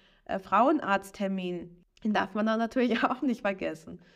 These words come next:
Oder die eigenen Zahnvorsorgen, Prophylaxe. Also das hilft mir da auch wirklich, wirklich sehr.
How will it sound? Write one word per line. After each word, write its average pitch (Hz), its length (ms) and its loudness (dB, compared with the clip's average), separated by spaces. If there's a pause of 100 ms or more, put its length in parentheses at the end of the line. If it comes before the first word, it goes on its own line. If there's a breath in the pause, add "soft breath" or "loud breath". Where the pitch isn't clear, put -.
(760 soft breath)
Oder 202 440 2
die 202 160 0
eigenen 196 480 2
Zahnvorsorgen, 180 1000 -2
Prophylaxe. 165 840 -4 (220)
Also 196 300 0
das 220 240 0
hilft 233 260 0
mir 208 140 0
da 190 300 2
auch - 260 -2
wirklich, 180 500 -4
wirklich 175 360 -6
sehr. - 320 -8